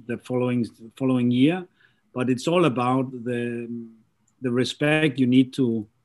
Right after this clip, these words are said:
with mutual respect with the people you work with. And at the end of the day, you need to create an atmosphere where everyone, you get the trust from each other, you are honest,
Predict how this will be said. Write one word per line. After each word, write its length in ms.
with 120
mutual 340
respect 460
with 100
the 80
people 260
you 140
work 260
with. 260
And 200
at 160
the 100
end 120
of 40
the 80
day, 200
you 140
need 260
to 100
create 500
an 220
atmosphere 680
where 260
everyone, 680
you 340
get 200
the 80
trust 500
from 220
each 260
other, 220
you 160
are 80
honest, 680